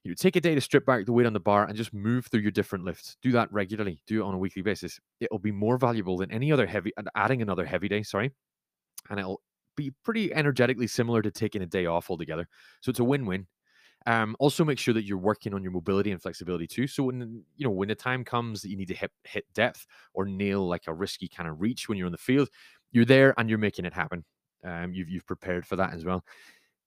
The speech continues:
If you need help with a p-, particular movement problem, speak to someone who can help you, you know, like a coach or a physiotherapist or whoever you can think of that, that'll be valuable to you. But there are a lot of other things as well that you can use for your recovery.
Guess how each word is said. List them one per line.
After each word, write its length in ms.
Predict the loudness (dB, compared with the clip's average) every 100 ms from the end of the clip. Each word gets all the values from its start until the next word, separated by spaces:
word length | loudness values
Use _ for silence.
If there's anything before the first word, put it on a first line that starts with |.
| -6
If 140 | -2
you 60 | 0
need 140 | 0
help 200 | 2 0
with 120 | 2
a 40 | 0
p-, 100 | 0 -4 -2
particular 460 | 0 0 2 2
movement 320 | 2 0 -2 0
problem, 300 | 0 0 -6
speak 260 | -4 -4
to 80 | -2
someone 260 | -2 -2 -2
who 80 |
can 100 | -4
help 180 | -4 -6
you, 80 | -8 -8
you 80 | -6
know, 80 |
like 120 | -6 -8
a 40 |
coach 340 | -2 -2 0
or 60 | -4
a 40 |
physiotherapist 720 | -4 -6 -6 -4 -4 -4 -8
or 200 | -8 -8 -4
whoever 240 | -4 -2
you 140 | -4 -6
can 160 | -8
think 200 | -8 -6
of 200 | -4 -4
that, 160 | -6 -8
that'll 180 | -10 -8
be 300 | -10 -10 -14 -6
valuable 280 | -4 -4 -4
to 100 | -6
you. 60 | -8 _ _ _ _ _ _ _ _ _ _ -20 -18 -20 -2 2
But 100 | 6
there 160 | 10
are 160 | 10 10
a 80 | 10
lot 160 | 8
of 80 | 8
other 160 | 4 2
things 300 | 0 -2 -2
as 120 | -2
well 320 | 0 0 -4
that 140 | -10 -10
you 80 | -6
can 140 | -4
use 180 | -6 -6
for 120 | -6
your 160 | -4 -4
recovery. 440 | -4 -4 -4